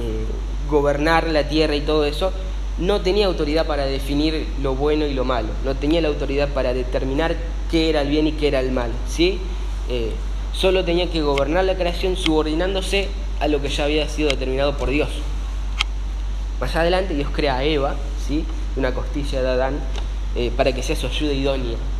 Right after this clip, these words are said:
¿sí? Adán no podía haber, eh, hacer lo que Dios le había mandado sin tener a su lado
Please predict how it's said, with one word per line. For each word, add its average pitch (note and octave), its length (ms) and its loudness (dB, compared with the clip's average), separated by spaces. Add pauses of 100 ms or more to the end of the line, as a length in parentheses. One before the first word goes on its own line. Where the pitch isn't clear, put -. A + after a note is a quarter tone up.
(200)
¿sí? D3+ 360 -2
Adán D3 340 0 (460)
no D#3 140 2
podía D#3 460 0
haber, B2+ 260 0
eh, A#2+ 60 -2 (800)
hacer D#3+ 380 0
lo D3 120 0
que C3 120 -2
Dios D#3 300 2
le C3 80 0
había C#3 140 0
mandado C#3+ 460 0 (180)
sin E3+ 280 2
tener D3 240 0
a C#3 60 -4
su C#3 100 -4
lado C#3+ 260 0